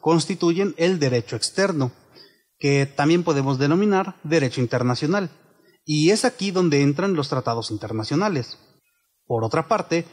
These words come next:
cuando nos referimos al derecho subjetivo, estamos hablando de facultades que tiene el individuo con relación a los demás individuos con los que convive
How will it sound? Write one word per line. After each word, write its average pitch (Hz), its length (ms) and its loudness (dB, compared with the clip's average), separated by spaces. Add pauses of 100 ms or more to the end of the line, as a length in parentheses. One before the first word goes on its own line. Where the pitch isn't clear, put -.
(240)
cuando 139 300 2
nos 127 160 2
referimos 147 680 0
al 127 180 -2
derecho 127 400 -2 (100)
subjetivo, 202 880 -2 (400)
estamos 151 440 0
hablando 202 380 2
de 175 80 2
facultades 147 720 -2
que 135 140 -2
tiene 156 480 0
el 113 100 -2
individuo 196 720 0
con 127 160 2
relación 180 600 0
a 165 100 0
los 156 140 0
demás 135 260 0
individuos 180 600 -2
con 117 160 -4
los 107 120 -6
que 113 80 -10
convive 151 580 -2